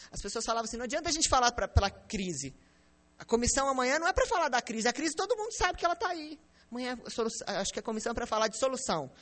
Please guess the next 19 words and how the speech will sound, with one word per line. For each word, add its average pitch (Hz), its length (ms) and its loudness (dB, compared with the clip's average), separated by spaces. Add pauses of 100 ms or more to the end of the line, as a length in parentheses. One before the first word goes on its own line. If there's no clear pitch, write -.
(140)
de - 120 0
proposta." 208 720 6 (920)
Tá? 202 300 -2 (240)
E 240 80 0
eu 277 100 10
acho 285 220 4
que - 120 -4
isso 285 120 -2
uma 285 80 2
oposição 254 420 2
séria 240 300 2
faz 247 220 2
é 294 100 6
isso. 233 400 -2 (480)
É 165 80 -8
proposta, 262 720 4 (160)
é 196 80 2
uma 208 140 2
solução. 269 680 2